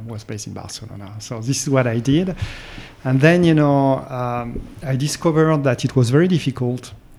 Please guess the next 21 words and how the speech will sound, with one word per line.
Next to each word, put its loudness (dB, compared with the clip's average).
uh, 0
when 4
you 8
had 2
a 4
new 6
technology -2
to -8
find, 0
uh, -6
uh, -6
distributors 0
for -6
your -10
technology. -10
So -16
partners, -2
you 0
know, 0
who -2
will -4